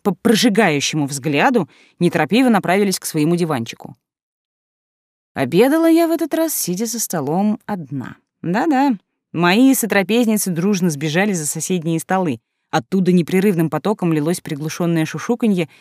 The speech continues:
и стреляли десятки любопытных глаз. Любопытных и испуганных. А я ела и размышляла, что же это такое было вообще и зачем оно мне нужно. Умнее было выйти и дождаться гонга,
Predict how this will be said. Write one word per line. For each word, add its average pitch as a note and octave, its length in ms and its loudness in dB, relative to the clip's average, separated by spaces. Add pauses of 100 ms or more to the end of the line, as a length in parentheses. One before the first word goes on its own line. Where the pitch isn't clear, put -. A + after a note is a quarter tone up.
(200)
и D3 60 -6
стреляли E3 480 0
десятки D#3+ 500 -4
любопытных C#3+ 520 -6
глаз. - 360 -10 (460)
Любопытных A#2+ 680 -10 (200)
и C#3 180 -10
испуганных. - 640 -14 (1600)
А D#3+ 80 0
я A3+ 100 4
ела B3+ 300 2
и G#3+ 100 4
размышляла, F#3 680 0
что G3+ 220 -4
же F#3+ 120 -4
это F3+ 120 -10
такое F#3 340 -2
было F3 220 -2
вообще F3 520 0
и D#3 40 -2
зачем D#3 300 -2
оно F3+ 120 0
мне F3 160 0
нужно. B2+ 440 -6 (1160)
Умнее G#3+ 460 4
было G3 320 2
выйти G#3 380 0
и F3+ 60 -2
дождаться D#3 460 -4
гонга, D#3+ 540 0